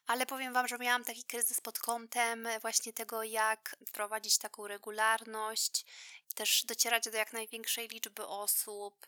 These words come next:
Także na pewno, e, pojawią się pewne zmiany. Być może w najbliższym czasie uda mi się ustalić jakiś konkretny harmonogram. Nie to, że jakiś sztywny, ale żeby był jakiś konkretny dzień, e, dodawania odcinków, żeby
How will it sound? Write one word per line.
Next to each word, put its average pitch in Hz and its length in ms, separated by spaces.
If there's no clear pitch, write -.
Także 233 460
na 233 140
pewno, 226 640
e, 214 240
pojawią 220 460
się - 160
pewne 202 320
zmiany. 214 520
Być - 280
może 202 580
w 202 80
najbliższym 202 520
czasie - 300
uda 208 300
mi 202 160
się - 200
ustalić - 600
jakiś - 340
konkretny 214 720
harmonogram. 208 840
Nie 294 240
to, 294 100
że 269 100
jakiś - 280
sztywny, 294 460
ale 226 320
żeby 233 200
był 247 160
jakiś - 280
konkretny 233 600
dzień, 202 400
e, 196 160
dodawania 202 540
odcinków, 226 640
żeby 190 320